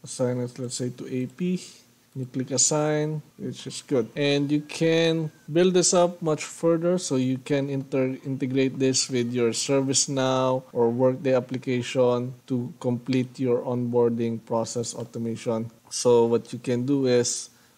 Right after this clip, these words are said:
when the button is clicked, you can call on a robot by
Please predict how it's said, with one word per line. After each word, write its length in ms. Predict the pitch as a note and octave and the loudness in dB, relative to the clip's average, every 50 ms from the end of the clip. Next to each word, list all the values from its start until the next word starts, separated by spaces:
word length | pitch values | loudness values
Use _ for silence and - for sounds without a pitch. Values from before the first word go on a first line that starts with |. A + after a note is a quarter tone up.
| _ _ - | _ _ -8
when 120 | B2+ B2 | -4 -4
the 80 | B2 A#2 | -2 2
button 380 | A#2+ C3 B2+ B2 C3 B2+ B2 | 2 2 2 4 2 0 0
is 120 | A#2+ - - | -2 -4 -4
clicked, 520 | - - C#3 D3 E3 - - - - - - _ _ - | -2 0 2 2 2 0 -4 -12 -20 -20 -20 _ _ -8
you 180 | C3 B2 A#2+ A#2+ - | -6 -6 -6 -6 -8
can 580 | - - C3+ B2 A#2+ A#2+ A#2+ A#2 A#2+ A#2+ A#2 A#2+ _ | -6 -2 -2 0 0 0 -2 -2 -4 -6 -8 -12 _
call 360 | - - C3+ C3 B2+ B2+ C3+ C3+ | -2 2 4 4 4 4 2 0
on 200 | B2+ B2+ B2+ B2+ | 0 0 0 2
a 100 | C3 A#2+ | 2 4
robot 640 | A#2+ B2+ C3 C3 B2+ C#3 C#3 C#3+ D3 C#3+ - - - - - | 4 4 4 2 2 4 4 4 2 0 -6 -20 -20 -20 -10
by 260 | C3+ B2 A#2 A#2 A#2 | -6 -2 -2 -2 -2